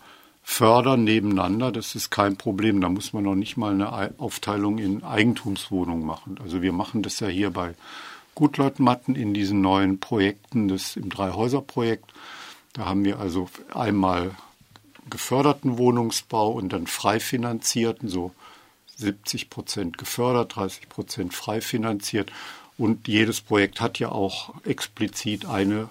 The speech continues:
Wohnung für eine große Flüchtlingsfamilie dort ausgewiesen. Also das kann man alles machen.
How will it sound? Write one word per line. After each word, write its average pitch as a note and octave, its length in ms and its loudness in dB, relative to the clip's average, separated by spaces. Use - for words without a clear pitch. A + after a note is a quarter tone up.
Wohnung G#2 460 2
für - 220 -6
eine G2 100 4
große F#2 320 -4
Flüchtlingsfamilie F#2 1120 -2
dort F#2+ 260 -6
ausgewiesen. F2+ 760 -4
Also D#2+ 180 -10
das E2 220 -10
kann B2 180 -8
man - 120 -6
alles G2+ 300 -10
machen. G2+ 340 -6